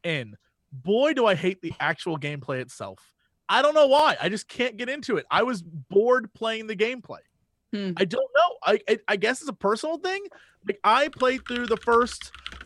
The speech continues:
Speaker 1: four or five levels. I went around and got, like, additional things. I made cow traps, and I thought that was pretty funny. But, like, at the end of the day, I was like, "I'm just rolling a rock into a wall, like, avoiding traps." And I was like, "That, I guess that's cool."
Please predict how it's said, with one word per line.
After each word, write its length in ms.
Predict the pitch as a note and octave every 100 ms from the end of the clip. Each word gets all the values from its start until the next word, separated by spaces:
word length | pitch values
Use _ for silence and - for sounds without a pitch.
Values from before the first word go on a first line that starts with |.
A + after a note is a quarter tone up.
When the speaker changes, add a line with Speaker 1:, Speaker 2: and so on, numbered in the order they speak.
| -
Speaker 1:
four 260 | A#3 B3+
or 60 | A#3
five 300 | A#3 A3 G3
levels. 340 | G3+ G#3 G3+
I 60 | F3+
went 160 | F#3+
around 160 | G3+ G3
and 100 | F#3
got, 240 | F3+ F3+
like, 140 | F3+ F#3
additional 260 | F3 G3+ F3+
things. 220 | F3+ E3+
I 60 |
made 200 | E3+ E3+
cow 260 | - E3 F3+
traps, 400 | F#3 G3+ F3+ -
and 60 | D#3
I 20 |
thought 220 | D#3+ D#3+
that 80 | D#3+
was 100 | E3
pretty 200 | - F3
funny. 340 | D#3+ F3+ F#3 F#3 - _ -
But, 100 | E3
like, 240 | F#3+ F#3+ - - - - - - - - - - - - -
at 160 | A3+
the 120 | A#3+ A3
end 140 | C4
of 60 | D4
the 80 | C4
day, 440 | A3 G#3+ E3+ E3+
I 120 | E3
was 180 | F#3+ G3
like, 160 | G#3+ G3+
"I'm 140 | G3+ G3+
just 140 | G3
rolling 440 | F#3+ F#3+ G3+ G3
a 140 | F#3+ F3+
rock 360 | F3 F#3 F#3 -
into 420 | D#3+ E3 - E3
a 80 | D#3+ - D3+ E3+
wall, 500 | F3 E3 D#3 D#3+ F3+ _ _ _ D3
like, 180 | D3+ E3
avoiding 380 | C#3 D#3+ D#3
traps." 520 | D3+ D#3 C3 - - - _
And 80 | E3
I 40 | F3+
was 80 |
like, 160 | F#3+ F#3+
"That, 160 | C4+ D#4+ A3 - - - - - - -
I 40 |
guess 300 | G3 A3 D4
that's 300 | - G#3 - - - -
cool." 360 | F#3+ F#3+ A3+